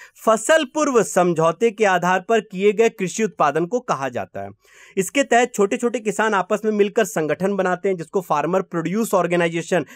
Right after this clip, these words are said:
एफ़पीओ भी कहा जाता है, ठीक है ना? और खाद्य प्रसंस्करण इकाइयों एवं निर्यातकों, ठीक है, निर्यातक इकाइयों के साथ अनुबंध के अनुसार ये फसलों का उत्पादन करते हैं।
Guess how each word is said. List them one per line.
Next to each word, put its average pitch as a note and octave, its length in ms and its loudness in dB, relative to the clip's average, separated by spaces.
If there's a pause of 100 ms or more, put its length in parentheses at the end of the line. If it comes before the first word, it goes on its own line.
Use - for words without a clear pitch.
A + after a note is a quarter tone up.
(160)
एफ़पीओ G#3 500 0
भी A3+ 140 -2
कहा D3+ 280 0
जाता A#2+ 300 -2
है, G2+ 120 -4 (240)
ठीक F#3 140 -8
है - 60 0
ना? F#3+ 160 -2 (320)
और F3 340 4 (300)
खाद्य A3 340 0
प्रसंस्करण A3+ 720 2
इकाइयों F3+ 680 2
एवं A3 160 4
निर्यातकों, F3+ 960 2 (300)
ठीक C#3 160 -8
है, G3 60 0
निर्यातक D3+ 500 2
इकाइयों G3 380 2
के G#3 140 0
साथ F#3+ 240 0 (140)
अनुबंध F3+ 440 2
के A3+ 120 2
अनुसार E3+ 420 0 (240)
ये A3 120 0
फसलों F#3 380 0
का A#3 200 0
उत्पादन C3 600 -2
करते G2+ 320 -10
हैं। F2+ 240 -16